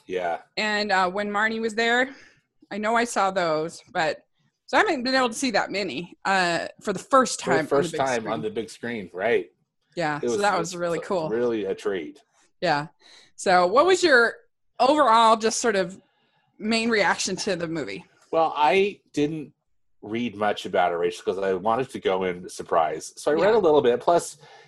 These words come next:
Speaker 1: you know, s-, G Kids has been really busy on social media promoting it. I don't
Speaker 2: Mm-hmm.
Speaker 1: know if you've, you've seen that, if you follow them on,
Speaker 2: A little
Speaker 1: on
Speaker 2: bit, yeah,
Speaker 1: Facebook, on
Speaker 2: yeah.
Speaker 1: Twitter.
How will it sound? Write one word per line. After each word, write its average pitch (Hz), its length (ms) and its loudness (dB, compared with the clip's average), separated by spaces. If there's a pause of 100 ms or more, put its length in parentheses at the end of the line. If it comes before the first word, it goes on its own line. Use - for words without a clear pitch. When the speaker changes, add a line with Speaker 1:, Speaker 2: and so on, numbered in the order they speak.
(120)
Speaker 1:
you 143 120 0
know, 143 100 2
s-, - 280 -6 (120)
G 156 200 -6
Kids 147 480 6
has 131 120 -2
been 117 160 -2
really 117 240 2
busy 104 400 2
on 95 160 4
social 101 360 0
media 87 680 0
promoting 110 460 4
it. 123 260 0 (220)
I 107 60 0
don't 107 100 4
Speaker 2:
Mm-hmm. 107 100 4
Speaker 1:
know 107 80 2
if 101 80 -2
you've, 98 200 -4
you've 104 240 -10
seen 104 180 -6
that, 92 160 2
if 90 100 -4
you 90 60 -10
follow 92 280 4
them 87 200 -2
on, 82 200 -4 (120)
Speaker 2:
A 262 40 4
little 320 300 2
Speaker 1:
on - 0 -
Speaker 2:
bit, 160 180 2
yeah, 220 140 8
Speaker 1:
Facebook, - 300 0
on 107 60 4
Speaker 2:
yeah. 95 140 0
Speaker 1:
Twitter. 95 460 2